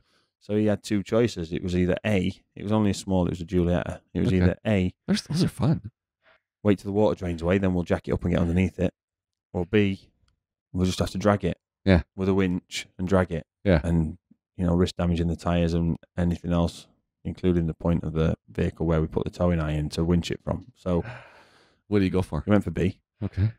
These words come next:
Speaker 1: And, um, I said I wasn't gonna get involved with it, which we didn't. He then called me and said, "We've done it." And I didn't even take the vehicle in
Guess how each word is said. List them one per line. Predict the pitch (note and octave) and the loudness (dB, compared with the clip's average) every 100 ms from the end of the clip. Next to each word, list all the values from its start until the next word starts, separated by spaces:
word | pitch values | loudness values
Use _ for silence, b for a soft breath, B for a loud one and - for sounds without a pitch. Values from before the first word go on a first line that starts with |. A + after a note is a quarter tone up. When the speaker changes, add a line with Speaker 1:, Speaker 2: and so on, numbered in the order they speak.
| _ | _
Speaker 1:
And, | F2 E2 D#2+ E2 | 0 2 2 2
um, | E2 E2 D#2+ - | 2 2 0 -2
I | F2 | -2
said | - E2+ | 0 0
I | D#2+ | 2
wasn't | D#2+ E2+ | 0 0
gonna | E2 | 0
get | E2 | 0
involved | E2 E2+ E2 | 0 0 0
with | D#2+ | -2
it, | E2+ - _ _ _ _ _ | -4 -6 _ _ _ _ _
which | - E2 | -6 -4
we | F2 | -2
didn't. | F2 E2 F2 | 0 0 0
He | |
then | F2 E2+ | 0 -2
called | - F2 | 0 2
me | F2 | 0
and | E2 | -2
said, | E2+ | -4
"We've | E2 | -2
done | D#2+ F2 | 0 0
it." | G2 _ _ _ _ _ _ - | 0 _ _ _ _ _ _ -6
And | F2+ E2+ E2+ E2+ E2 - _ _ _ _ _ _ _ _ _ _ _ G2+ | 0 2 2 0 -2 -6 _ _ _ _ _ _ _ _ _ _ _ -2
I | F#2+ E2 _ _ | 0 -2 _ _
didn't | - D#2+ - | -4 -2 -2
even | E2+ D#2+ D#2+ - - | -4 -4 -4 -6 -8
take | E2+ - | -6 -4
the | |
vehicle | F2 E2+ - | -2 -2 2
in | A2 | 2